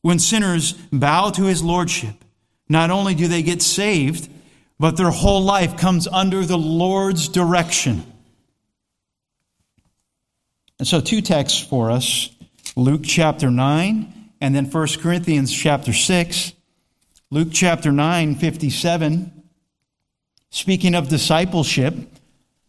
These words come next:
as they were going along the road and Jesus would say things, he would speak to them, he would preach to them, he would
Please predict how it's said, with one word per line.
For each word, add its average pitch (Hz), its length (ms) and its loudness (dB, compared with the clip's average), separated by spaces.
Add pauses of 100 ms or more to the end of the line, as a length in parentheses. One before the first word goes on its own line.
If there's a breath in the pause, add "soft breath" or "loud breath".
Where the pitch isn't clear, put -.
(840)
as 143 160 0
they 170 120 2
were 175 140 0
going 180 300 0
along 180 320 0
the 175 100 -2
road 160 560 0
and 135 160 -2
Jesus 147 560 -2
would 127 340 -2 (360)
say 180 380 0
things, 190 680 -2 (220)
he 175 140 0
would 139 240 -2
speak - 500 -4
to 185 100 -2
them, 208 280 0
he 170 200 2
would 135 500 -4
preach 190 440 0
to 220 100 0
them, 208 280 0
he 185 160 0
would 139 300 -2